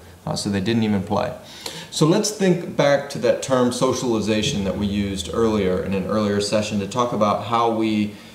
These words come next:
uh, become fans of a team or become fans of a sport.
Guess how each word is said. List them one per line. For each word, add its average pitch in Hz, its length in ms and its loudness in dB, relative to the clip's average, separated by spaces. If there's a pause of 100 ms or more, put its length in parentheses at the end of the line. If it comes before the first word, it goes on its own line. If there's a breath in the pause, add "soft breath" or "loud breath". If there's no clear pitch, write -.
(360 loud breath)
uh, 110 220 2
become 143 440 0
fans 135 300 4
of 120 80 -6
a 123 60 -6
team 123 260 0
or 117 80 2
become 110 400 -2
fans 110 320 0
of 101 100 -4
a 92 60 -6
sport. - 380 -2